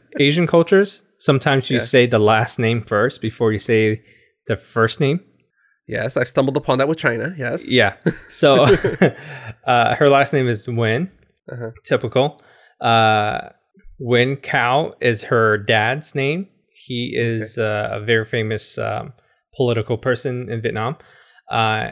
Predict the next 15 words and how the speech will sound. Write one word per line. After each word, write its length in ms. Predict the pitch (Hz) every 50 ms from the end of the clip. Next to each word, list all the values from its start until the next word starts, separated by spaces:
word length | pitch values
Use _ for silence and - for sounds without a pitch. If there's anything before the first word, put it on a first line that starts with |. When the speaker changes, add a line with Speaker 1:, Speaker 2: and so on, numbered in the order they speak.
| - _
Speaker 2:
and 180 | 123 117 110 -
her 180 | - 123 127
name 280 | 127 123 120 120 120 -
is 460 | - 117 113 110 110 107 - - - _ _ _ _
Gay 420 | - 123 113 113 113 110 110 - - -
Ying, 480 | 107 123 120 131 147 147 120 101 92 90 _ _ _
which 300 | 160 120 113 113 - -
is, 200 | 123 113 110 -
um, 480 | 117 110 110 110 120 120 - - - - 50 - - - _
in, 480 | - 139 127 127 127 123 123 123 123 - _ _ _ _ _
if 140 | - 117 123
you 100 | 139 156
read 160 | 190 208 196
it 100 | 190 165 135
in 200 | 135 131 120